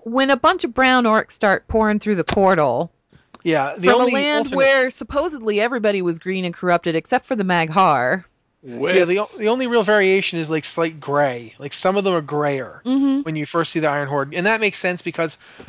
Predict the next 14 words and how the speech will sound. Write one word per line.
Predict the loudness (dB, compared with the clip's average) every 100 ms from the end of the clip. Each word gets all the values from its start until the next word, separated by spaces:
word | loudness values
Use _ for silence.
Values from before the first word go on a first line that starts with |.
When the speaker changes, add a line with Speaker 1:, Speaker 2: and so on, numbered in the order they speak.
| -8
Speaker 2:
as | -2 0
we | 0
know | -2 -2
from | -2 -8
the |
Blackrock, | -2 -2 0 -2 -4 -4
when | -10 -8
orcs | -8 -6 -6
are | -6
exposed | -8 -4 -2 -2 -4
to | -8 -8
extreme | -8 -8 -4 -4 -4 -4
volcanic | -4 -2 -2 -4 -6
conditions, | -10 -8 -6 -6 -8 -10